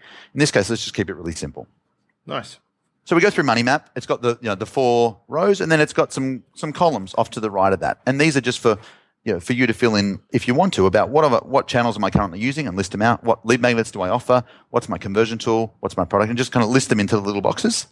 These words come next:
Speaker 2: Yep.
Speaker 1: And then later on, we go back and we color code them like a traffic light. You know, if, if it's completely dead, not working at all and should be killed, let's color it in red, like a stop.
Speaker 2: Yep.
Speaker 1: If it's smashing,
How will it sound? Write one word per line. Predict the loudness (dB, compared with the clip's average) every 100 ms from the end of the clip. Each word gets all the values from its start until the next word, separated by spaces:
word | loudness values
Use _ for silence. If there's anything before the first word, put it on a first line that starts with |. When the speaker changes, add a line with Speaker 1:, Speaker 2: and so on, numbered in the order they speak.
| _ -6
Speaker 2:
Yep. | -6 -6 _ _ _
Speaker 1:
And | 2
then | 4 6
later | 4 4
on, | 4 2
we | 2
go | 2
back | 2 0
and | -2 -6 -14 -14
we | -4
color | 0 0
code | 2 0
them | 2
like | -2 -2
a |
traffic | -2 -2 -2
light. | -2 -2 -4 _ _ _ _ _ -2
You | 2
know, |
if, | 4 2 2
if | 0 0
it's | -2 -6 _ -2
completely | 2 2 2 0
dead, | 2 4 2 0 -2
not | -2 2
working | 0 0 0
at |
all | 0 -2
and | -6
should | -8
be | -4
killed, | 0 0 -2 -2
let's | 0 0
color | -2 2 2 2
it |
in | -2
red, | 0 0 -2 -14 _ _ _ _ _ _ _ _
like | -16
a | -6
stop. | -2 -2 -2 _ _
Speaker 2:
Yep. | -2 2
Speaker 1:
If | 2 2
it's | 2 -2 -16 _
smashing, | -6 2 2 2 -2 -4 -6